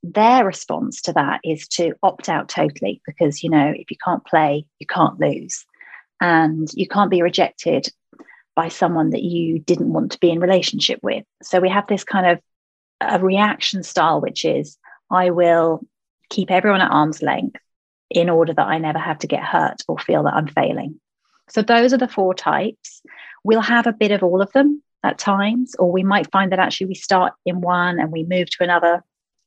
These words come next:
I've noticed that a lot, where pacifiers get sick and tired of pacifying and they start to resist instead.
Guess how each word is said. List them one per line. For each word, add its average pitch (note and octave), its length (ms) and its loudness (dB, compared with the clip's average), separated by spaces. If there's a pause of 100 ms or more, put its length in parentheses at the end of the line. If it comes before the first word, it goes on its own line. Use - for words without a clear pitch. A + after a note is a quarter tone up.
(260)
I've G#3+ 140 2
noticed G#3 360 -2
that F3+ 180 0
a F3 40 0
lot, F3 220 2
where D3+ 240 2
pacifiers E3+ 560 -4
get - 160 -6
sick - 200 -4
and - 100 -14
tired E3+ 200 0
of D#3+ 80 -8
pacifying D3+ 560 -2
and D#3 120 -2
they D#3 60 -6
start - 320 -4
to E3 100 0
resist E3 420 0
instead. F3+ 400 -2